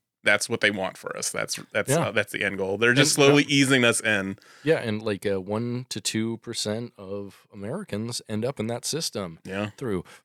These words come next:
Speaker 2: forced labor in prisons,
Speaker 1: Yeah.
Speaker 2: motherfucker.
Speaker 1: Yeah, prison's already forced labor camp, and, you know, and
Speaker 2: Mm-hmm.
Speaker 1: they, they go, and, you know, and
Speaker 2: It's, and it's funny, too, the way that, like, American media talks about it here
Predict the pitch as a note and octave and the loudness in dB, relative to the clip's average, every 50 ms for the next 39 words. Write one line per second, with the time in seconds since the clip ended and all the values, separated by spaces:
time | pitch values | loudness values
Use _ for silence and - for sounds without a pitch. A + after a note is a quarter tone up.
0 | _ _ - G2 F#2 G2 - - - G#2+ A2 G#2+ A#2 C3+ E3 G3+ A#3+ - D4 D4+ | _ _ 0 2 2 2 0 -2 0 2 4 4 4 4 4 2 4 4 2 2
1 | - - - A3 F3 B2 G#2 A2 G#2+ G#2 F#2 G#2+ A#2 A2+ A2 G#2+ G#2 G#2 G2+ G2+ | 2 4 6 8 8 8 8 8 6 6 6 8 8 8 8 8 6 4 6 8
2 | G#2 A2+ A2 G#2+ B2 B2 A#2+ A#2+ A#2+ C3 B2 C#3+ D#3 C#3 A2 G#2 G2+ - - - | 8 8 8 6 6 6 6 8 8 8 8 8 8 6 4 2 -2 -2 2 2
3 | C3 C3+ C#3+ D3 A#2 A2+ A#2 B2+ C#3+ D3 C3 G#2+ G#2 F#2+ - A2 G2+ G#2 G2 - | 4 4 4 4 6 8 8 10 10 8 8 6 4 2 2 2 2 2 2 2
4 | - G2 G2+ G2 - - - - G2+ G2 G2 G2+ G2+ G2 G2 G2 G2 G2 G2 G2+ | 2 2 4 2 0 -2 -2 -2 -2 0 0 -2 -2 0 0 2 2 2 0 0
5 | G2+ G2+ G2+ G2+ G2+ G#2 G#2 G2+ G2+ G#2 G2+ G2+ G2+ - - - A2+ G#2+ G#2+ G#2 | 0 0 0 0 0 2 0 0 2 2 2 2 0 0 -2 -2 0 2 4 4
6 | G#2 G#2+ G#2+ A2 G#2+ - _ _ _ _ _ _ _ - D3+ C#3 - - - F3+ | 4 2 0 -2 -6 -10 _ _ _ _ _ _ _ -4 -2 -2 0 0 0 0
7 | D3+ D#3 - - - A#3 B3 G#3 C3+ - - - E3 C#3+ A#2 G#2+ G2+ F#2+ G2 G#2+ | 0 0 0 -2 0 0 2 2 0 0 -2 -2 0 0 2 2 0 2 2 2
8 | A2 A2+ A#2 A2 G2 G#2+ - - A2 G#2 G2 - B2 A2+ G#2+ G#2+ A2+ A#2 - - | 2 2 2 2 0 -2 -2 0 0 0 0 0 0 0 2 2 2 2 0 0
9 | A2 G2+ G2+ G#2 G#2+ G#2 G#2 G#2 - - - G#2 - - - A2+ G2 G2 G2 F#2+ | 0 0 0 0 0 0 0 -2 0 2 2 2 2 0 0 0 0 2 2 0
10 | G2 - - - - A2 A2+ B2 B2 C3 B2 | 0 -4 -4 0 2 2 4 4 2 0 -2